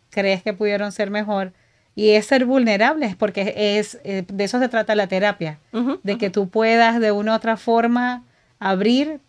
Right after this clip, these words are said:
Speaker 1: todo eso que, que está, o sacar eso que está allá adentro.
Speaker 2: Mm.
Speaker 1: Y qué bonito que, yo no lo había pensado desde ese punto de vista, por eso es que lo voy a hacer también,
Speaker 2: Ok.
Speaker 1: porque hay cosas que yo siento que todos tenemos que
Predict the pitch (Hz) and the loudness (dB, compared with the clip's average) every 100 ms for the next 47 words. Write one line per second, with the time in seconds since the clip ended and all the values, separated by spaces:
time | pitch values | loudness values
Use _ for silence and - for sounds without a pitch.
0 | - 214 214 220 247 240 226 202 185 170 | 0 4 4 2 -2 -4 -2 -2 -2 -4
1 | 202 - 202 208 185 185 247 254 208 208 | -6 -2 0 0 0 -2 0 0 0 -4
2 | 214 - 202 196 202 180 156 160 151 _ | -8 -6 -4 -2 0 -2 -4 -8 -10 _
3 | _ _ _ 170 196 226 226 247 262 269 | _ _ _ -10 -2 4 6 6 4 2
4 | 240 240 240 220 190 185 - 220 277 311 | 2 -2 0 -2 0 -2 0 2 4 4
5 | 277 226 240 240 226 240 226 214 208 196 | 2 2 0 0 0 0 -2 -6 -6 -4
6 | 196 196 185 180 185 180 214 220 208 180 | -2 -2 -4 -4 -4 -4 -6 -4 -2 0
7 | 180 180 185 170 - _ _ _ _ - | -2 -4 -6 -8 -8 _ _ _ _ -6
8 | 190 202 202 202 185 196 180 202 190 190 | -4 -2 -2 -2 -2 -4 -2 -4 -2 -4
9 | 202 233 220 240 247 220 202 214 220 214 | -2 -2 -2 -2 -2 -2 -2 -4 -4 -4
10 | 214 196 180 233 247 254 226 220 220 - | -4 -4 0 -2 0 -2 -2 -2 -4 -4
11 | 214 190 180 180 | -2 0 -2 -4